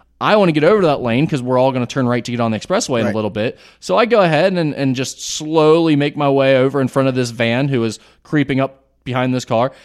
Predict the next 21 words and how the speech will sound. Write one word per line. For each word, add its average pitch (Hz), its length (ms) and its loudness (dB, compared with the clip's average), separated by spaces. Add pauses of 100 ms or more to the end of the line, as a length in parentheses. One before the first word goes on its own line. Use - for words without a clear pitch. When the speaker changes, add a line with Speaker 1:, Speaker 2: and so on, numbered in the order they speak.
(300)
Speaker 1:
And 175 160 2
this 262 120 2
guy 196 160 2
loses 220 760 0
his 160 220 -4
mind 139 320 0
with 110 180 -4
me 107 140 -2
that 113 160 0
I, 117 240 0 (320)
I 110 80 -6
guess, 113 300 -2
cut - 280 -4
him 101 140 0
off 185 400 -2
and 120 100 -2
got 113 200 0
in 110 80 -2
front 180 240 0
of 143 60 -2
him, 135 200 -2